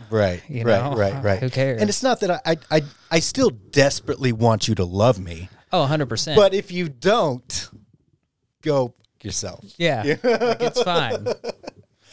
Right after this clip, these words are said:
Speaker 1: Yeah,
Speaker 2: I have
Speaker 1: so
Speaker 2: plenty of people who do.
Speaker 1: Right, right, right.
Speaker 2: And, like, people who genuinely love me.
Speaker 1: Right.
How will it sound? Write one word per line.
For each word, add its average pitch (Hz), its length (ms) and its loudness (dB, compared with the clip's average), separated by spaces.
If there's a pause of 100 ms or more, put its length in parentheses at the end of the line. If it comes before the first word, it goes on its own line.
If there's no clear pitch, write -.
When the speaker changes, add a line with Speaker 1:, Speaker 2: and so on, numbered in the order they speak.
(280)
Speaker 1:
Yeah, 170 140 4
Speaker 2:
I 131 40 4
have 139 180 -2
Speaker 1:
so - 120 -6
Speaker 2:
plenty 165 280 2
of 143 100 -4
people 147 300 0
who 120 140 0
do. 117 440 0
Speaker 1:
Right, 202 360 2
right, 175 280 0
right. 156 240 -2
Speaker 2:
And, 139 120 -4
like, 123 240 0
people 139 320 0
who 120 180 0
genuinely 113 960 0
love 110 260 0
me. 110 200 -6
Speaker 1:
Right. 202 260 4